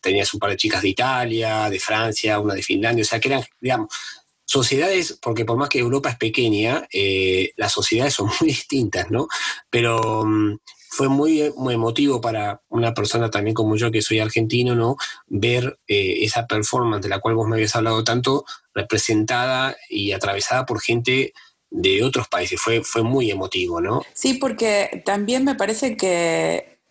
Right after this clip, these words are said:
Speaker 2: esta plataforma que, del cu-, que vos fundaste con,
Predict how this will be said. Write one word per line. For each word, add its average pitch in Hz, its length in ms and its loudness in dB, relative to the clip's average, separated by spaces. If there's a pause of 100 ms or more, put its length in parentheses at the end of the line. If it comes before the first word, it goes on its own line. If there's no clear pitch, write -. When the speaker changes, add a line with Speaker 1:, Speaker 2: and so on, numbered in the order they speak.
(140)
Speaker 2:
esta 202 300 0
plataforma 175 880 0
que, 143 600 -2 (800)
del 151 180 0
cu-, 160 260 -2
que 170 120 0
vos 175 420 -2
fundaste 151 760 0
con, 139 480 -4